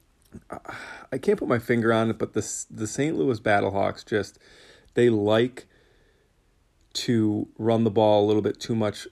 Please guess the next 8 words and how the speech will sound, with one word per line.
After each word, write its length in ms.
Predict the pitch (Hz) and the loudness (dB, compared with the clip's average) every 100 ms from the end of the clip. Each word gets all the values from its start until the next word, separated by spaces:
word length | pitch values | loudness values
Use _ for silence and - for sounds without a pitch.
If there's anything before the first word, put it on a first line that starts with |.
| _ | _
for 240 | - 113 | -8 -6
my 140 | 101 101 | -4 -2
liking. 640 | - 120 131 139 131 131 - _ _ | 2 2 2 0 0 -4 -12 _ _
Um, 260 | - 107 107 | -6 -4 -2
and 120 | 117 | -2
especially 440 | 113 - 160 - 120 | -2 0 -2 -2 -2
this 260 | 110 - | -2 -2
week 320 | 117 101 - | -4 -4 -10